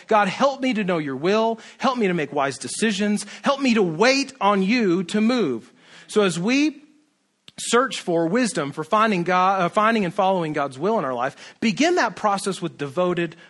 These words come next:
prayer. There are a lot of times where people will, um, um, mention maybe a thing in their life to me that,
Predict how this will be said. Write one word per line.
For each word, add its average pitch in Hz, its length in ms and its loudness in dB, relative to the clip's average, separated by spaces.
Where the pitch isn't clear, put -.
prayer. 113 500 -6
There 196 80 2
are 214 40 6
a 180 60 4
lot 185 240 4
of 202 60 -2
times 190 400 0
where 147 100 -2
people 190 320 -4
will, 151 280 -2
um, 143 480 -2
um, 123 560 -10
mention 208 720 -2
maybe 175 240 -2
a 135 80 -4
thing 175 220 -2
in 180 100 0
their 175 160 2
life 170 380 0
to - 100 -6
me 180 280 -2
that, 123 240 -10